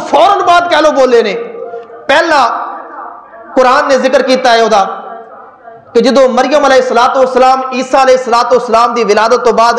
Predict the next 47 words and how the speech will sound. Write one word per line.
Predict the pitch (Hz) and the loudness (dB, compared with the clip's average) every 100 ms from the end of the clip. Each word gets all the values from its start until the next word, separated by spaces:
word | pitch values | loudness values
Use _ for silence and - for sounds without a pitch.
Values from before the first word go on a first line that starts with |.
| 233 214 | -2 -2
آئیاں | 269 302 | 0 0
نا | 302 | 0
قوم | 277 247 247 | 2 2 2
دے | 247 | 2
کول، | 220 214 185 - - - - - - _ _ | 2 2 -2 -10 -16 -20 -20 -20 -20 _ _
ਤੇ | 233 | 4
ਉਹਨਾਂ | 240 277 269 | 4 4 0
ਨੇ | |
ਕਿਹਾ, | 262 226 226 269 - | 2 2 2 0 0
"ਐ | 220 277 | 0 2
ਮਰੀਮ, | 247 214 196 269 285 - | 0 0 -2 -2 -8 -6
ਨਾ | 208 208 226 | -2 0 0
ਤੇਰਾ | 277 285 269 | 0 0 2
ਬਾਪ | 233 190 208 254 - | 2 2 2 2 -2
ਇੰਜ | 262 262 | -4 0
ਦਾ | 262 | 0
ਸੀ, | 254 226 | 0 -2
ਨਾ | 196 196 247 277 | -2 0 2 0
ਤੂੰ | 262 320 320 | -2 -4 -2
ਇੰਜ | 294 | -2
ਦੀ | 277 277 | -2 0
ਸੀ, | 277 | 0
ਤੇ | 254 | 0
ਬਗੈਰ | 185 214 226 262 226 | 0 2 2 2 0
ਬਾਪ | 196 226 254 - | 0 2 0 0
ਤੋਂ | 262 | 0
ਬੱਚਾ | 247 254 330 | 0 0 -2
ਕਿਵੇਂ | 330 311 | -2 0
ਪੈਦਾ | 277 262 247 | 0 0 0
ਕਰ | 226 | 0
ਲਿਆ? | 202 185 165 - - - - _ _ _ _ _ _ | 0 0 -2 -8 -18 -20 -20 _ _ _ _ _ _
ਸ਼ਾਦੀ | - 240 254 302 | -4 -2 0 -2
ਤੇ | 302 | 0
ਤੁਹਾਡੀ | 285 254 254 | 0 2 2
ਹੋਈ | 247 320 | 2 2
ਕੋਈ | 320 320 | 0 0
ਨਹੀਂ, | 311 302 - - - - - - - - - - | 0 -2 -4 -14 -18 -20 -20 -20 -20 -20 -16 -2
ਤੇ | 233 | 0
ਤੁਸੀਂ | 294 302 339 302 269 185 170 | 2 2 2 2 -2 -4 -2
ਬਗੈਰ | 220 240 269 302 | 0 2 2 2
ਬਾਪ | 208 240 277 - | 2 2 2 0
ਤੋਂ | 302 | -2
ਬੱਚਾ | 277 277 349 | -2 0 0
ਕਿਵੇਂ | 339 320 | 0 0
ਪੈਦਾ | 285 277 277 | 0 2 2
ਕਰ | 262 240 | 2 2
ਲਿਆ?" | 233 226 | 2 2